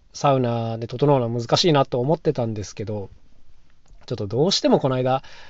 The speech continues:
なんか今日だるいなっていう日があって、仕事を休んで一日ぼんやりしてたんですけど、その日の夜に、こう、妻にね、子供たちを頼んで、もう一丁サウナでも行ってみるかと思って、こう、重い腰を上げてですね、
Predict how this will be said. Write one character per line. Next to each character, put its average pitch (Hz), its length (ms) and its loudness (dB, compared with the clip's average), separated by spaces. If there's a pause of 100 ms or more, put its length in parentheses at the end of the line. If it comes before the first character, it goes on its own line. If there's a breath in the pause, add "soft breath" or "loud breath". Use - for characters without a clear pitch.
(100 loud breath)
な 160 100 -4
ん - 20 -4
か 120 140 -2
今 135 200 0
日 - 0 -
だ 131 100 4
る 165 120 6
い 147 40 4
な 123 140 2
っ 117 60 -6
て - 160 -8
い - 20 0
う 110 40 -2
日 120 100 -4
が 117 100 -2
あ 110 40 -4
っ - 40 -10
て、 107 480 -10 (160)
仕 135 120 -2
事 151 160 4
を 151 40 8
休 143 240 4
ん - 20 2
で 147 60 4
一 131 160 -2
日 131 480 -4
ぼ 143 140 4
ん 147 60 8
や 143 60 6
り 127 60 2
し - 60 -4
て 147 80 0
た 123 100 0
ん 113 60 -2
で 104 80 -6
す - 80 -12
け 113 100 -10
ど、 110 300 -8 (480 soft breath)
そ - 140 -4
の 170 120 0
日 170 160 -4
の 202 140 4
夜 196 260 6
に、 123 320 -2 (540)
こ 120 340 -4
う、 - 60 -20
妻 165 260 2
に 113 240 -6 (220)
ね、 139 200 -8
子 - 120 -4
供 135 120 2
た 131 120 2
ち - 80 -4
を - 20 -2
頼 131 300 0
ん 120 80 -2
で、 104 260 -8 (300)
も 120 220 -6
う 120 60 -4
一 151 60 -6
丁 160 140 -4
サ 175 160 4
ウ 170 40 4
ナ 143 80 4
で 123 80 -2
も 117 60 -4
行 110 80 -6
っ - 20 -20
て 160 120 -2
み 175 100 4
る 147 60 2
か 117 160 0
と - 80 -8
思 113 80 -4
っ 113 40 -6
て、 - 160 -12
こ 117 240 -4
う、 123 80 -4
重 143 140 6
い 123 40 2
腰 - 260 0
を 120 60 0
上 120 120 -2
げ 123 80 -2
て 127 100 -6
で 113 80 -6
す 104 120 -10
ね、 107 180 -12